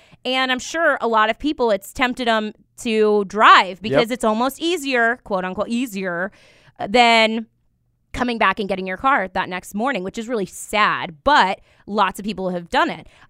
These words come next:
Speaker 1: I always end up taking an Uber at freaking seven thirty in the morning to make sure I get my car. So I love this. Saint Pete has taken it a step further, too, which I think is even cooler. I wouldn't even expect them to do this,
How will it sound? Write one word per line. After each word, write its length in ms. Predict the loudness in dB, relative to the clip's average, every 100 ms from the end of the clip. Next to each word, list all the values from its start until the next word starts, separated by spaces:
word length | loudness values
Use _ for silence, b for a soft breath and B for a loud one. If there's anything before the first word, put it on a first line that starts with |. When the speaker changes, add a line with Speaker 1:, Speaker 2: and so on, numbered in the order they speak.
| 4
Speaker 1:
I 240 | 6 8
always 440 | 6 4 4 2 -4
end 160 | 0 0
up 100 | 0
taking 280 | -2 -4
an 80 | -2
Uber 460 | 0 2 6 6 6
at 140 | 2
freaking 460 | -4 -2 -2 -2 -4
seven 380 | 0 2 0 0
thirty 320 | 0 0 -2
in 80 | -4
the 40 |
morning 460 | -2 -2 -2 -2 -4
to 120 | -6
make 160 | -8 -6
sure 180 | -2
I 100 | 0
get 180 | 0 -2
my 140 | -2 -2
car. 500 | 0 2 4 4 0 b _
So 200 | -4 0
I 80 | 0
love 320 | 2 0 0
this. 220 | -2 -4 -10
Saint 260 | -8 -6 -4
Pete 160 | -4
has 100 | -4
taken 260 | -6 -4 -2
it 100 | -4
a 60 | -4
step 240 | -4 -4
further, 720 | -4 -2 0 0 0 -2 -4 -10
too, 380 | -8 -4 0 0 0
which 160 | -6 -6
I 140 | -6
think 260 | -6 -8 -6
is 220 | -6 -8 _ -6
even 420 | 0 0 0 -4
cooler. 440 | -8 -10 -6 -2
I 80 | -2
wouldn't 200 | -2 -4
even 160 | -6 -8
expect 540 | -10 -10 -6 -6 -6
them 180 | -10 -10
to 120 | -12
do 220 | -12 -10
this, 260 | -6 -6 -8